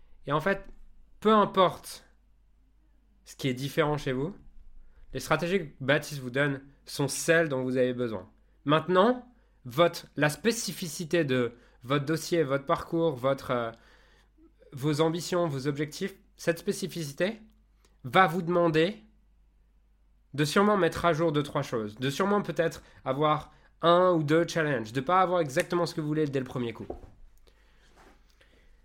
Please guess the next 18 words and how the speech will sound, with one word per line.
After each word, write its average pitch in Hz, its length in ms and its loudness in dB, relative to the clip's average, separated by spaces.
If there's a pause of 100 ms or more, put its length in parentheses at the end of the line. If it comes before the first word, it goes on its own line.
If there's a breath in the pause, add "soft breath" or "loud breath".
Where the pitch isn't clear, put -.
(1300 soft breath)
Et 180 100 2
vous 170 140 0
pouvez 196 260 0
le 208 80 4
voir 156 400 4
en 135 80 4
mode 127 380 2 (1500 loud breath)
comme 165 140 0
une 160 100 2
excuse. 143 440 -8 (1160)
Et 131 60 -12
vous 139 80 -6
dire, « 147 220 -4 (160 loud breath)
Oui, 233 300 4
mais 196 120 4
moi, 185 280 4
c'est 214 140 -4
différent. » 139 500 -2